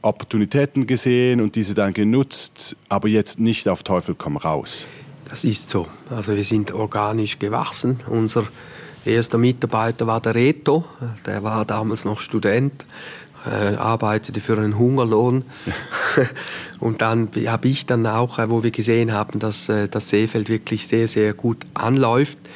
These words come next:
Speaker 2: wir fast ein bisschen, ähm, ja, äh, überrennt wurden, äh, bin ich dann wirklich auch zu hundert Prozent dann eingestiegen. Und unsere, äh, dritte Person, die wir dann,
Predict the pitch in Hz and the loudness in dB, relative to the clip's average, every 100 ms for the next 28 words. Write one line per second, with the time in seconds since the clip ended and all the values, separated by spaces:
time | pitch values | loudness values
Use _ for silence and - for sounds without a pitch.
0 | - - - - - - 104 101 113 - | -18 -14 -12 -14 -14 -4 -2 -2 -4 -2
1 | 107 110 107 - 107 101 92 - 101 101 | 0 0 -2 0 0 0 -6 -8 -4 -2
2 | 101 95 - 98 95 123 120 131 101 - | -4 -6 -6 -4 -2 -2 -4 -8 -10 -6
3 | 107 110 101 113 131 123 123 127 120 107 | -4 0 2 2 2 4 4 4 0 -2
4 | - - - - - 104 104 110 113 120 | -10 -18 -18 -18 -6 -2 0 2 2 2
5 | - 110 107 113 - 107 107 113 - 110 | 0 0 2 0 -2 -2 -2 -2 0 0
6 | 117 - - - - 98 104 - 101 101 | 0 -4 -6 -4 -2 -2 -2 -4 -4 -4
7 | - 104 101 120 120 - 120 113 117 - | -8 -6 -2 -2 -4 0 0 2 -2 -4
8 | - - - - - 107 107 110 110 - | -10 -14 -16 -18 -2 0 2 2 2 0
9 | 107 104 101 - - - - 135 107 101 | 2 2 0 -10 -20 -14 -8 -2 -2 2
10 | 120 120 - 107 110 110 113 110 104 107 | 0 0 -4 -2 2 2 2 0 0 0
11 | 104 | 0